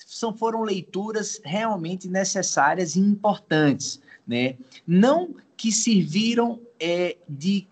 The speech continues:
cópia para mim, mas serviram, na verdade, de reflexões para a sala de aula. Então, o que a gente percebe, né, o, um dos, talvez, um dos primeiros passos que eu tive, além,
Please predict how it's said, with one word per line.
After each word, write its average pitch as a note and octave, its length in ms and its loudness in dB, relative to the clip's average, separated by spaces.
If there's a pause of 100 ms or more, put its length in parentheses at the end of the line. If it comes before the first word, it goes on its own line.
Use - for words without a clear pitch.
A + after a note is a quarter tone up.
(140)
cópia C#3 720 4
para D#3 240 6
mim, A#2+ 360 -4
mas E3+ 440 -4
serviram, F#3+ 880 0
na D3+ 200 4
verdade, C#3+ 760 0 (160)
de E3 140 -2
reflexões G#3 960 -2 (240)
para F#3+ 200 4
a - 20 -2
sala D#3 300 -4
de E3+ 140 -8
aula. A2+ 260 -2 (240)
Então, B3 280 -8 (180)
o E3 80 -12
que - 120 -6
a F4 60 -4
gente D3 280 -6
percebe, B2+ 680 0
né, A#2+ 300 -4
o, G#2+ 120 -2 (180)
um D3+ 200 2
dos, C3 180 -2
talvez, G#2+ 420 2
um D3 100 -6
dos C3 160 -4
primeiros B2+ 600 0
passos B2 600 2
que - 80 -6
eu G2+ 60 -2
tive, B2 300 0
além, A2+ 420 0